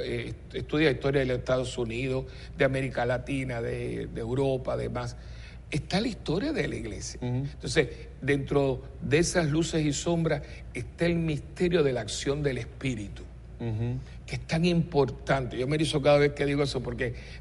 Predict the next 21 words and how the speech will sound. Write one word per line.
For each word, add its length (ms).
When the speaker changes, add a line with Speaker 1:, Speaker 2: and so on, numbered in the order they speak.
Speaker 1:
tú 140
ves 140
la 100
acción 360
del 160
Espíritu 560
trabajando 800
con 180
el 140
elemento 640
humano, 420
Speaker 2:
Ujú. 300
Speaker 1:
pero 260
el, 80
el, 500
el 160
Espíritu 600
rebasa 920
el 140
elemento 600
humano. 340